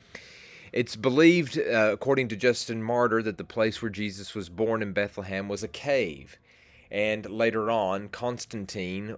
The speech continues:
of Rome would build a great church over the cave, which many still believe is the most likely place that Jesus was born. And when he is born, Mary takes him and wraps him in swaddling clothes, swaddling cloths, and which were just snugly wrapped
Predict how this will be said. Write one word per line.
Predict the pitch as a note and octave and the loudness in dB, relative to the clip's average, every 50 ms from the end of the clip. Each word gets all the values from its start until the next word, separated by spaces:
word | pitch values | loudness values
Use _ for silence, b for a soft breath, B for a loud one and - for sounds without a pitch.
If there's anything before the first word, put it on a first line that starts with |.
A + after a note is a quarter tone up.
| - - | -12 -8
of | - F#2 F#2+ F2+ D#2+ F2 | -4 -4 -4 -4 -2 0
Rome | G#2+ A2+ G#2+ F#2+ F2 F2 F2+ F#2 | 2 2 2 2 2 0 -2 -2
would | F#2+ G2 F#2 E2 | -4 -6 -6 -4
build | E2 G#2+ A2 G#2 G2 | -2 -2 -2 -2 -4
a | E2+ | -6
great | D2+ - A2 G2+ C2 B1+ | -2 -2 -2 -2 -2 -4
church | - - C3 C3 A#2+ - - | -8 -4 -4 -4 -4 -4 -4
over | F#2+ G#2 G#2 G2+ G2 | -6 -4 -6 -6 -8
the | F#2+ F#2 | -10 -12
cave, | - - F#2 D#2+ C#2+ C2 C#2+ D#2+ - - B B B B B | -10 -8 -8 -6 -6 -8 -8 -12 -14 -18 B B B B B
which | B G2 F#2+ - | B -10 -10 -8
many | A2 A2 A2 G#2+ G2+ F#2+ | -6 -4 -4 -4 -4 -6
still | - - - - F3 E3+ D#3 | -8 -8 -4 0 0 0 0
believe | G#2 G2 F2+ F#2 F2 E2+ E2+ D#2 | 0 -4 -4 -4 -4 -4 -6 -8
is | F2 E2+ | -10 -12
the | - G2 | -10 -8
most | F2 F2+ F2 E2 - - | -6 -6 -6 -6 -6 -6
likely | F2 E2+ F2 F2+ - - - F2+ | -6 -6 -6 -6 -6 -6 -6 -6
place | E2 - - F2 D2+ D2+ D2+ - | -6 -6 -6 -6 -6 -6 -8 -10
that | - - B1+ E2 | -10 -12 -12 -10
Jesus | - G2 G2 F#2+ E2+ - D#2+ - - - | -6 -6 -4 -4 -6 -8 -12 -12 -12 -14
was | E2+ D#2+ | -14 -12
born. | E2 D#2+ F2 E2+ E2 D2+ C2+ - C2 _ _ B B B B B B B B B B | -10 -10 -8 -8 -8 -10 -14 -16 -20 _ _ B B B B B B B B B B
And | G#2+ A2+ B2+ | -4 0 2
when | D#3 F3+ | 2 2
he | F#3+ F3+ F3+ | 2 0 0
is | F3 D#3 A#2+ | -2 -2 -4
born, | G#2 G2 A2 G2+ G#2 G#2 G#2 | -6 -4 -2 -2 -2 0 0
Mary | G#2 G#2 G#2 G#2 G2 | -2 -2 -2 -2 -4
takes | - A#2+ A#2+ A#2+ - - - | -4 -2 -2 -2 -2 -4 -6
him | B2 A2+ G2 | -4 -4 -4
and | F2+ F#2 | -4 -2
wraps | G2 G#2 A2 - - - - | -2 -2 -2 -2 -6 -10 -10
him | A#2 G#2+ | -8 -8
in | G2 F#2 | -8 -8
swaddling | - - - G#2+ A2 A#2 A2+ B2+ C3 A#2+ A2 | -8 -4 0 2 2 2 2 -2 -6 -10 -10
clothes, | - - F2+ D#2 D2+ D#2 E2 E2 - | -8 -6 -6 -4 -4 -6 -8 -8 -6
swaddling | - G2 G2+ G2 - - | -4 -4 -2 -2 -4 -6
cloths, | - - - D2 C2 B1+ C2+ D2+ - - - - - b b b b b b b b b b b b | -8 -8 -8 -6 -6 -6 -6 -8 -10 -12 -16 -16 -20 b b b b b b b b b b b b
and | b F#2 F#2+ F#2+ F#2+ F#2 - - | b -8 -6 -6 -6 -8 -10 -10
which | - G#2 G2+ F#2+ - | -8 -8 -8 -8 -6
were | G#2+ G2 | -8 -8
just | F#2+ F#2 - | -6 -6 -8
snugly | - - - - A2 A2 A2+ A2 - A2+ A2+ A2+ G#2+ G2+ | -8 -10 -8 -6 -4 -4 -4 -4 -4 -4 -2 -2 -2 -4
wrapped | F#2 F2 G2+ G2+ G#2+ A2+ - - - - - | -2 -2 -2 0 0 -2 -6 -8 -14 -16 -16